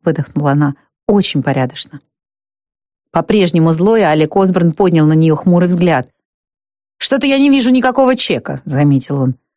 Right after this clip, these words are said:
«Вот это было бы по-настоящему порядочно. Я уже устал от этой чертовой хозяйки, которая выставляет нам счета за третьесортную еду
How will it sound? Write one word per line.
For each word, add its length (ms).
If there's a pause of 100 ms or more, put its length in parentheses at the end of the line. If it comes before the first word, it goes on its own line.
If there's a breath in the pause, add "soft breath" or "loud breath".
(140)
«Вот 200
это 160
было 200
бы 120
по-настоящему 800
порядочно. 640 (300)
Я 120
уже 180
устал 360
от 140
этой 160
чертовой 560
хозяйки, 640 (280 soft breath)
которая 240
выставляет 460
нам 100
счета 320
за 140
третьесортную 800
еду 340